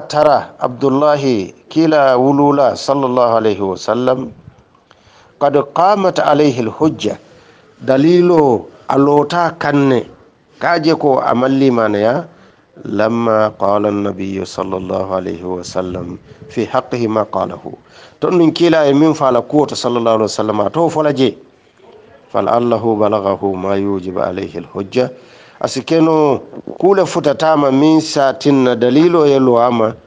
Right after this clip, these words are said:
misilme ya baliyato. Min jihati dini Ibrahim alayhi salam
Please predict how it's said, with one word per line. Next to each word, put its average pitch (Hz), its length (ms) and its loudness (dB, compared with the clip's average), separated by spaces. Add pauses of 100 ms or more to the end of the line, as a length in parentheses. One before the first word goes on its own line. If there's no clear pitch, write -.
(240)
misilme 110 380 -2
ya 107 120 2
baliyato. 104 540 -2 (400)
Min 113 200 -2
jihati 139 420 -2
dini 147 340 2
Ibrahim 120 640 0
alayhi 104 340 -4
salam 156 680 0